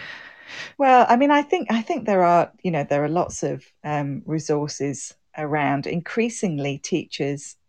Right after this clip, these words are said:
um, are sort of sharing more and more of their materials online, which I think is,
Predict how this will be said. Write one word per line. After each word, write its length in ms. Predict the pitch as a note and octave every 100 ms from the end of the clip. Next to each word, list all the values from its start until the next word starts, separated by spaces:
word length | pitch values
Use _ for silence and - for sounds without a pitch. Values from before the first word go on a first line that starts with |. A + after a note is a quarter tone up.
| -
um, 320 | C#3+ C#3+ C#3 -
are 340 | D#3 E3 E3+
sort 160 | E3 -
of 100 | -
sharing 840 | - - F#3 F#3+ F3 C#3 C#3 -
more 220 | D3+ D3 C#3+
and 120 | C#3+
more 300 | D3 C#3+ -
of 80 | -
their 380 | - D3 C#3+ - - _ _ _ -
materials 880 | D#3+ - E3 D#3 C#3+ C#3+ C#3+ - - _
online, 680 | D#3+ D3+ D3+ E3 D#3 C3 C#3+
which 300 | D3 - -
I 120 | - E3
think 340 | - G3 -
is, 300 | D3+ - -